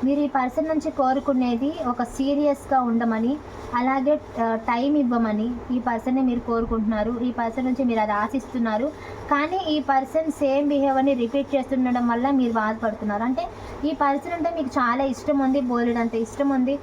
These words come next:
వైఫ్ and హస్బెండ్ అయితే మళ్ళీ కలవాలని ఉంది. And ఇంకా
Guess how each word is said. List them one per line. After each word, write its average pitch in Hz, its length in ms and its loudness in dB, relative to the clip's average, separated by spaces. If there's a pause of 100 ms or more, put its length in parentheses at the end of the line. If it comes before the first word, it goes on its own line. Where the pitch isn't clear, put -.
(300)
వైఫ్ 254 240 0
and 269 140 2
హస్బెండ్ 254 340 2
అయితే 247 140 0
మళ్ళీ 240 220 0
కలవాలని 247 580 2
ఉంది. 247 320 2 (420)
And 233 200 2 (340)
ఇంకా 233 600 2